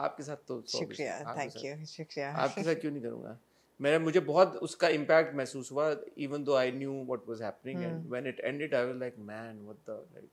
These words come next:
Speaker 1: you know, it's,
Speaker 2: Absolutely।
Speaker 1: it's quite something।" But I've, बात इसलिए कर रहा हूँ, आप क्योंकि देख चुके हैं Game of Thrones, बहुत सारे लोग देखते हैं, शायद उनको इंटरेस्टिंग लगे ये बात।
Speaker 2: हम्म।
Speaker 1: Rob Stark, I used to really like।
Speaker 2: या।
Speaker 1: You probably also like
Speaker 2: या,
Speaker 1: him
Speaker 2: या।
Speaker 1: a lot, right?
Speaker 2: या।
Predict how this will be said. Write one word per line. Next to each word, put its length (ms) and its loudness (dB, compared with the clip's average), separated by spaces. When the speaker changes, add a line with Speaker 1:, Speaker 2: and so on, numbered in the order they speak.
Speaker 1:
you 80 -16
know, 20 -14
it's, 540 -20
Speaker 2:
Absolutely। 500 0
Speaker 1:
it's 260 -2
quite 240 2
something।" 280 -6
But 100 12
I've, 260 12
बात 300 12
इसलिए 260 8
कर 180 10
रहा 100 6
हूँ, 100 6
आप 520 8
क्योंकि 200 -2
देख 300 0
चुके 180 -4
हैं 100 -4
Game 140 2
of 60 -2
Thrones, 240 -6
बहुत 160 0
सारे 140 -2
लोग 200 -4
देखते 260 -6
हैं, 80 -8
शायद 160 4
उनको 260 -2
इंटरेस्टिंग 460 -6
लगे 160 -2
ये 120 -2
बात। 240 0
Speaker 2:
हम्म। 520 0
Speaker 1:
Rob 180 12
Stark, 320 12
I 100 10
used 140 4
to 60 -6
really 340 6
like। 480 6
Speaker 2:
या। 400 0
Speaker 1:
You 120 4
probably 300 6
also 240 2
like 160 2
Speaker 2:
या, 140 12
Speaker 1:
him 80 10
Speaker 2:
या। 260 6
Speaker 1:
a 40 0
lot, 100 2
right? 280 2
Speaker 2:
या। 560 4